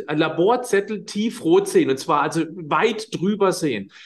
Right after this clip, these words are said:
Und dann kommen wieder Fragen, „Ich habe gehört, dass B zwölf Krebs erregen soll.“ Also es gibt so viel Unwissenheit bei diesem Thema,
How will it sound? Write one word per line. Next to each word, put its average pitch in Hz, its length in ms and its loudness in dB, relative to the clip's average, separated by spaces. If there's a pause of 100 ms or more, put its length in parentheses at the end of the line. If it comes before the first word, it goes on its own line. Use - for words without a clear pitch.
(200)
Und 165 160 2
dann 170 460 -4
kommen 220 260 0
wieder 196 220 2
Fragen, 185 420 0
„Ich 180 200 -4
habe 185 220 -2
gehört, 170 280 0
dass 185 180 -4
B 175 160 2
zwölf 175 420 0
Krebs 180 360 -6
erregen 160 340 0
soll.“ 143 260 -6
Also 147 140 0
es 180 140 0
gibt 196 220 -8
so 233 360 2
viel 240 380 -4
Unwissenheit 170 920 0
bei 175 120 2
diesem 175 320 -2
Thema, 180 500 2